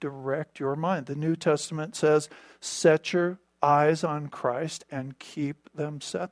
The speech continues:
there. It says that w-, if we tap into the Holy Spirit and what he has, he'll go into the deep things of God, and he'll bring those out and sh-,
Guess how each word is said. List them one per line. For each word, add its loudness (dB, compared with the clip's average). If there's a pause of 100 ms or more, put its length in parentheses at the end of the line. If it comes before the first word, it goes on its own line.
(120)
there. -16 (840)
It -4
says 4 (340)
that 6 (240)
w-, -2
if -2
we 0
tap 2
into 2
the 0
Holy 2
Spirit 2
and -2
what 4
he 0
has, 0
he'll 0
go 2
into 0
the 0 (180)
deep 0
things -2
of -8
God, -12 (560)
and 0
he'll 4
bring -2
those -4
out -10 (160)
and -8
sh-, -10